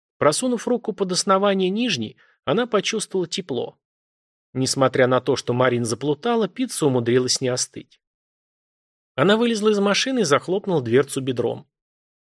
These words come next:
Ступив на бордюр и заметив трио мотоциклов, припаркованные прямо на проезжей части, Марин поморщилась. Ничего общего с милыми мини-мотороллерами выходного дня.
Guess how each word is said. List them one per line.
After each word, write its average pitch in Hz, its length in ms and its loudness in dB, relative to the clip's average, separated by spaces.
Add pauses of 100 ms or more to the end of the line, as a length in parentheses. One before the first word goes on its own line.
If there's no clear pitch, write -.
(240)
Ступив 131 460 -4
на 131 100 0
бордюр 120 460 2
и 123 40 4
заметив 123 440 -2
трио 135 300 0
мотоциклов, 120 680 -2
припаркованные 123 680 0
прямо 120 280 2
на 120 80 -2
проезжей 120 480 0
части, - 520 -4 (300)
Марин 202 340 2
поморщилась. - 800 -2 (720)
Ничего 190 500 2
общего 233 320 -2
с - 120 -2
милыми 233 340 0
мини-мотороллерами 151 960 2
выходного 120 540 0
дня. 135 320 -8